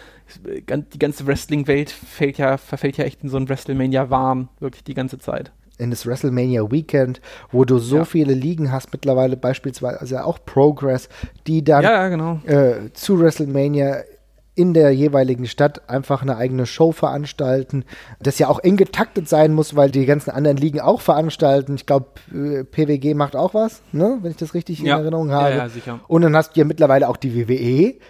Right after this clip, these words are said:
Speaker 2: die ihre eigenen Produkte auch unterbekommen will. Das heißt, du hast Samstag als kleines wrestlerisches Highlight hast du N X T, die, äh, da vielleicht auch ein Feuerwerk abliefern werden.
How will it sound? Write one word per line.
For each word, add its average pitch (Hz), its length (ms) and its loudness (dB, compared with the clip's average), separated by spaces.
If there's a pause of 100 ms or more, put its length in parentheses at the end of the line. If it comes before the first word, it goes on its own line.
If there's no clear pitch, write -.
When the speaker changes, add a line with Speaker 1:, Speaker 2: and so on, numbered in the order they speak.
(160)
Speaker 2:
die 180 160 0
ihre 139 280 4
eigenen 135 440 0
Produkte 185 580 0
auch 143 240 2
unterbekommen 254 680 -2
will. 294 180 -4
Das - 160 -4
heißt, 127 260 2
du 131 60 2
hast 113 180 -4
Samstag 143 640 -2 (360)
als 123 520 0
kleines 135 420 0
wrestlerisches 151 600 -2
Highlight 147 360 2
hast 135 180 -8
du 151 80 -2
N 139 140 -2
X - 300 -8
T, 214 360 -4 (480)
die, 170 320 4
äh, 151 240 4
da 143 200 4
vielleicht 151 320 0
auch 151 160 2
ein 180 60 -2
Feuerwerk 151 560 2
abliefern 156 600 0
werden. 131 360 0